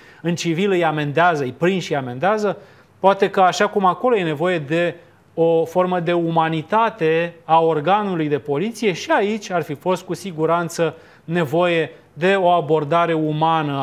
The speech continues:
a situației. Dar dacă organul cu chipiul tras pe breton, uh,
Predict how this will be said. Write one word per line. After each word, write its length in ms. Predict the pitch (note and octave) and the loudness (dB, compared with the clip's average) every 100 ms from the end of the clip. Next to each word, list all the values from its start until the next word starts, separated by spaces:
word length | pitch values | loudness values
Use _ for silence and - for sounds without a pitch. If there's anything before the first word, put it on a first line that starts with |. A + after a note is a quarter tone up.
| C3 | -4
a 60 | |
situației. 480 | B2 - C3+ A#2+ A#2+ | -6 -8 -6 -6 -6
Dar 200 | C3+ A#3 | 0 2
dacă 320 | F3+ F#3 F#3 | 4 2 2
organul 800 | F#3 F#3+ D#3 C#3+ F#3 F#3 F3+ F3 | 0 0 0 0 2 0 -2 -2
cu 100 | E3 | -4
chipiul 640 | D#3+ - D3+ F3 G3 F#3 E3+ | -8 -8 -10 -4 -2 0 -2
tras 360 | - - F3 F3 | -2 0 0 0
pe 120 | E3 | -2
breton, 540 | D#3 D3+ D3 D#3+ D#3 - - - _ | 0 -2 -2 -2 -2 -10 -20 -20 _
uh, 240 | - D3+ | -8 -4